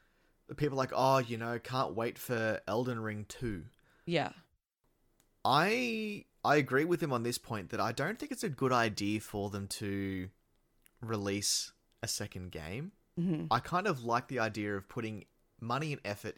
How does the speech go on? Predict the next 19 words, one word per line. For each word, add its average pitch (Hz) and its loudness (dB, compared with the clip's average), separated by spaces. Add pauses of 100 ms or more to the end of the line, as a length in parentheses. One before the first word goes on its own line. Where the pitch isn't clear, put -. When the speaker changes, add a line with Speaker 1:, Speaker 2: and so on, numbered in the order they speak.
Speaker 1:
into 107 -8
making 98 -8 (720)
really, 123 2
really 101 -2
good 101 -2 (320)
D 104 0
L 90 -2
C 104 -2
that 82 -8
you 92 -10
can 104 -10
Speaker 2:
Mm-hmm. 180 4
Speaker 1:
add 104 2
on 101 -6
to - -12
the, 92 -4
the 107 -8
base 92 -2
game. 95 -4